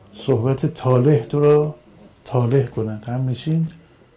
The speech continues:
خیلی مهمه، خیلی. اکثر کسایی که خوبن به خاطر همنشینه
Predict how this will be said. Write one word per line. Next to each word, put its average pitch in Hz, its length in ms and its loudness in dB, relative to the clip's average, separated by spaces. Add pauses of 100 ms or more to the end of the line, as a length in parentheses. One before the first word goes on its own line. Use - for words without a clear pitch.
خیلی 151 360 -10
مهمه، 113 480 -6
خیلی. 135 340 -6 (1800)
اکثر 165 420 -4
کسایی 151 360 -4
که 131 100 -6
خوبن 151 640 -4
به 143 60 -12
خاطر 147 280 -2
همنشینه 127 640 -4